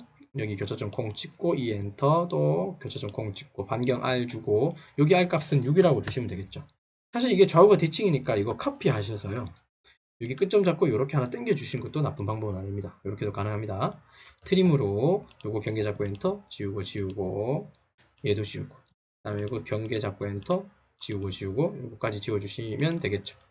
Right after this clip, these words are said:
지우고, 요거 지우고요. 자, 여기 삼 mm 가 보입니다. 옵셋으로 사라고 주고, 얘를 위로. 자, F 엔터, R 엔터, 사라고 주고, 얘하고 얘 잡고, 엔터, 얘하고 얘 잡아주시면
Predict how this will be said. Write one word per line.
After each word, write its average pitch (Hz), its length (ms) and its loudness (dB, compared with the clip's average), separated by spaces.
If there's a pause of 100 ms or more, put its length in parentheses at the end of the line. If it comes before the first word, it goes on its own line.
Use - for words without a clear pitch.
(600)
지우고, 110 600 -2 (160)
요거 98 120 -4 (100)
지우고요. 104 760 -4 (1300)
자, 160 120 8
여기 175 120 8
삼 247 220 4
mm 233 140 6
가 143 80 6
보입니다. 104 340 -2
옵셋으로 104 640 -2
사라고 139 500 2
주고, 110 600 -2
얘를 117 360 -2 (240)
위로. 92 280 -4 (580)
자, 113 100 -2
F 143 220 2
엔터, 110 240 0
R 131 260 2
엔터, 147 380 2 (360)
사라고 160 460 4
주고, 107 440 0 (120)
얘하고 104 280 -2
얘 101 60 2
잡고, 104 720 -2
엔터, 104 340 -4
얘하고 107 280 0
얘 98 100 -2
잡아주시면 127 680 0